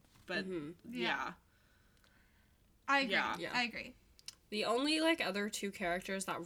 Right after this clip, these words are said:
Speaker 2: really do things are Donald and Claire Fitzroy. Donald is, like, the recruiter, kind of, and then Claire is his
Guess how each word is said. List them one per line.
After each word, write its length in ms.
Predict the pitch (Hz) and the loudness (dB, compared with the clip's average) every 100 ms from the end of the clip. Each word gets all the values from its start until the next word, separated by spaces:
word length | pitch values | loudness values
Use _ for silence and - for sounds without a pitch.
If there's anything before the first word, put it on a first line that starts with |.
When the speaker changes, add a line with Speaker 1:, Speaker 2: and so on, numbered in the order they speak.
| 175 - | -10 -12
Speaker 2:
really 760 | 165 170 170 170 185 226 240 269 | -6 -4 0 0 0 -2 -8 -6
do 180 | 277 277 | -4 -2
things 560 | 285 294 294 302 - - - - - _ - | 0 0 0 -2 -4 -10 -18 -20 -20 _ -4
are 160 | 202 202 | 0 2
Donald 560 | 185 185 190 196 196 | 2 2 2 0 0
and 220 | - 190 180 | -2 -2 -4
Claire 500 | - 175 165 170 175 | -2 0 0 0 -2
Fitzroy. 680 | 190 185 190 196 196 196 190 - - - - | -4 -6 -2 0 2 0 -2 -12 -20 -8 -2
Donald 420 | 190 196 233 226 | 2 2 2 0
is, 140 | 226 | 0
like, 160 | 208 196 | -2 -2
the 80 | 180 | -2
recruiter, 880 | 170 - - 165 165 185 190 202 - _ - | -4 -6 -6 -4 -2 -2 -2 -4 -8 _ -10
kind 320 | 214 202 214 | -2 0 2
of, 300 | 214 220 220 - | 2 2 -2 -4
and 100 | 190 | 0
then 160 | 185 | 0
Claire 380 | 180 - 165 175 | -2 -2 0 0
is 220 | 165 180 - | -2 -4 -6
his 420 | 185 175 - | -6 -6 -6